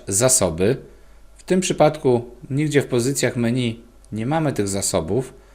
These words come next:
natomiast możemy je otworzyć, używając wyszukaj. Zasoby to nasi pracownicy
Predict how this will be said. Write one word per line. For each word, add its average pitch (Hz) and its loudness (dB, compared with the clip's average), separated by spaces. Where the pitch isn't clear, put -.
natomiast 165 -2
możemy 139 0
je 123 2
otworzyć, 113 2
używając 117 0
wyszukaj. 131 0
Zasoby 131 2
to 123 2
nasi 135 0
pracownicy 104 0